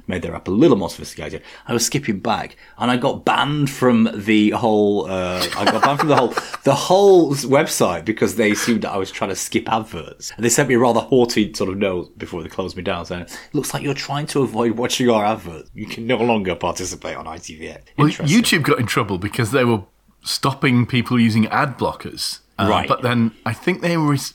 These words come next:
Speaker 2: reversed that technical change because I think they lost so many viewers or something. I'm not sure. But look, these services have got to pay somehow, right? So I guess
Speaker 1: Correct.
Speaker 2: it's understandable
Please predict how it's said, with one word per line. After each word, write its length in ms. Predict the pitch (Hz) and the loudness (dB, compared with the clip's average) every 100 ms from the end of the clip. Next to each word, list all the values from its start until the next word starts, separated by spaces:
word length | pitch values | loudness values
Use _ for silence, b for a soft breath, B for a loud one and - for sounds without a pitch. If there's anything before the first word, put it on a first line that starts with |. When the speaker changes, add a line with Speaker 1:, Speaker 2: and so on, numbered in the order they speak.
| - | -8
Speaker 2:
reversed 720 | 123 127 120 143 156 - - | 0 0 2 2 2 -2 -4
that 300 | 110 - _ _ - | -4 -4 _ _ -8
technical 460 | - - 95 101 | -6 -6 -6 -8
change 680 | 90 120 98 80 82 - - _ | -4 -4 -4 -6 -12 -14 -18 _
because 560 | - - 117 104 - - | -14 -2 0 2 -2 -4
I 60 | 92 | -6
think 200 | - 101 | -6 -4
they 100 | 98 | -2
lost 240 | 104 - | -2 -2
so 180 | - 117 | 0 2
many 200 | 120 123 | 4 2
viewers 420 | 101 107 139 185 | 2 2 4 2
or 60 | 196 | -2
something. 260 | 202 247 165 | -8 -6 -6
I'm 100 | 101 | -8
not 120 | - | -8
sure. 260 | 131 127 | -6 -6
But 260 | 90 87 - _ | -6 -10 -10 _
look, 340 | 208 - - _ | -2 -2 -10 _
these 200 | 160 233 - | -2 0 4
services 400 | 208 147 147 117 | 4 4 2 0
have 100 | 110 | 2
got 200 | 131 - | 0 0
to 80 | |
pay 440 | - - 131 90 78 | -6 -4 -2 -2 -8
somehow, 480 | - 113 92 87 80 | -4 -4 -2 -6 -10
right? 240 | 78 - | -12 -12
So 160 | - 110 | -2 0
I 60 | |
guess 280 | 156 143 95 | 2 0 0
Speaker 1:
Correct. 400 | - - - - _ _ _ _ | -4 -8 -20 -20 _ _ _ _
Speaker 2:
it's 140 | - | -8
understandable 960 | - 151 117 - 127 110 85 78 87 | -2 0 0 -2 -4 -4 -8 -10 -14